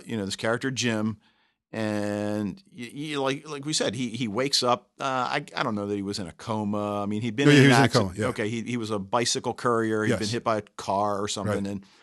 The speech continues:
Speaker 1: um, so he wakes up to find that there's ver-,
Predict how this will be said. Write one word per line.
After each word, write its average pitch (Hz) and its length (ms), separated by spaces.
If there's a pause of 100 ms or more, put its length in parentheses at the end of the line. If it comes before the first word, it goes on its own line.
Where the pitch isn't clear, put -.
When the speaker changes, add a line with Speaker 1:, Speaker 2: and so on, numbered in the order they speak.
(540)
Speaker 1:
um, 110 220
so 123 100
he 131 120
wakes 143 340
up 156 220
to 139 60
find 117 460
that 113 260
there's 113 380 (240)
ver-, 113 220